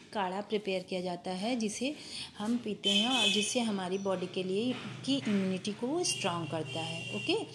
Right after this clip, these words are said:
so children, first of all, पहली पिक्चर यहाँ पे क्या है क्वेश्चन? क्वेश्चन है, "Unscramble the clue to name the spice।" इस, उस मसाले का नाम लिखना है यहाँ पे,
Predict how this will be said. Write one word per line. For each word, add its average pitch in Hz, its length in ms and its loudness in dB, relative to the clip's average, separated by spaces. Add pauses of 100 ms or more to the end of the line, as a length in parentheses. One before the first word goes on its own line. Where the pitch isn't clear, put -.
(300)
so - 100 -4
children, 247 480 0
first 294 380 0
of 330 140 2
all, 226 440 0 (500)
पहली 220 280 4
पिक्चर 247 380 0
यहाँ 208 320 0
पे 226 60 0
क्या 220 220 0
है 202 140 0
क्वेश्चन? 220 680 -2 (400)
क्वेश्चन 294 400 4
है, 233 320 2 (560)
"Unscramble 220 760 4
the 240 180 2
clue 202 460 2
to 269 140 -4
name 170 500 4
the 240 140 2
spice।" - 920 -4
इस, 269 260 -2 (220)
उस 285 180 2
मसाले 190 360 2
का 240 140 -4
नाम 214 360 2
लिखना 196 300 2
है 180 180 -2
यहाँ 185 300 -8
पे, 285 220 0